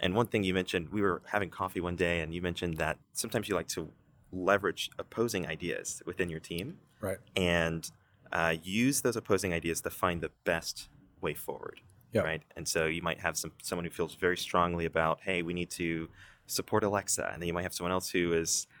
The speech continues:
Speaker 1: uh, very,
Speaker 2: Yeah.
Speaker 1: feels very strongly about something else. What, what does
Speaker 2: Yeah.
Speaker 1: that dynamic look like?
Speaker 2: Yeah. So I, um, I, I like to have a diversity of ideas.
Speaker 1: Mm-hmm.
Speaker 2: Um,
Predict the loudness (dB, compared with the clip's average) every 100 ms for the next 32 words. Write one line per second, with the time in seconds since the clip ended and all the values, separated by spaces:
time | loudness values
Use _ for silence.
0 | -12 -2 2 4 2 0 2 2 2 0
1 | 0 2 2 2 2 -2 -2 -4 -6 0
2 | 2 0 -4 -10 -14 _ _ _ -4 4
3 | 4 2 _ -2 2 4 4 2 0 -2
4 | -2 -6 -6 -14 -14 -20 -18 -18 -18 -20
5 | _ 4 6 6 6 6 2 -14 -4 4
6 | 6 8 6 4 0 -6 -12 _ _ _
7 | -2 2 2 4 4 6 8 6 6 -2
8 | -12 -6 -2 4 6 6 2 -10 -20 _
9 | -8 -2 2 4 4 2 0 0 -4 -6
10 | -8 -4 -4 -4 -8 -8 -4 -2 -2 -4
11 | -6